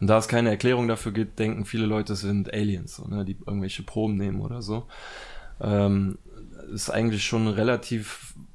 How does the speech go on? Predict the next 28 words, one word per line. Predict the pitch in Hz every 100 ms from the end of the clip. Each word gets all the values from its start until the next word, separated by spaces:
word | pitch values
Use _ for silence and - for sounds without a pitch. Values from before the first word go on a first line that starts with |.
| -
äh, | 104 101 98
bekannte | 92 98 - 120 117
Theorie, | - 107 113
aber | 123 113
was | 110 120
ich | -
mal | 117
gehört | 110 110 123 120
hab, | 120 -
ist, | 110 - - - - -
dass | - 101
einige | - 113 120
Leute | 113 113 113
denken, | 104 113 110
dass | 107 101
das | 101
keine | - 101 92
Aliens | 98 131 156 -
sind, | 151 151
sondern | 113 110 107 104 101 -
Zeitreisende, | - 117 147 101 104 107 98 117 143 160 -
ähm, | 107 104 101 98 117 -
Menschen | - 107 151 - 208 208
aus | 113 -
der | -
Zukunft, | - 147 170 175 190 - - - - - - - -
die, | 101 107 107 104
ähm, | 104 107 104 101 98 101